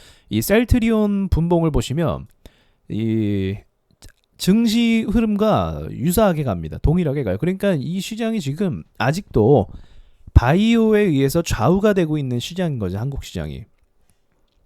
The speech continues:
개파락이라든지 갭상, 장 초반은 미국 시장의 영향을 받고 있는 도중이고 장 중에는 바이오의 영향을 받고 있어요. 바이오의 특징은요, 바이오를 연명하는 시장 증시는요, 신뢰하기가 어렵다라는 겁니다.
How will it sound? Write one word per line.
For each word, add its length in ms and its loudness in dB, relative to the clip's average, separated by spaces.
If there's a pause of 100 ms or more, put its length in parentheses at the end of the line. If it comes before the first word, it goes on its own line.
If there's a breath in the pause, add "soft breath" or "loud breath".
(680 loud breath)
개파락이라든지 960 4
갭상, 600 0
장 220 2
초반은 560 2
미국 240 0
시장의 340 -2
영향을 260 0
받고 260 0
있는 180 0
도중이고 640 4 (420 soft breath)
장 260 4
중에는 500 -2
바이오의 760 2
영향을 300 0
받고 280 0
있어요. 360 -4 (480 loud breath)
바이오의 460 2
특징은요, 720 0
바이오를 520 2
연명하는 460 0
시장 360 -2
증시는요, 600 -2
신뢰하기가 580 -2
어렵다라는 480 -2
겁니다. 340 -6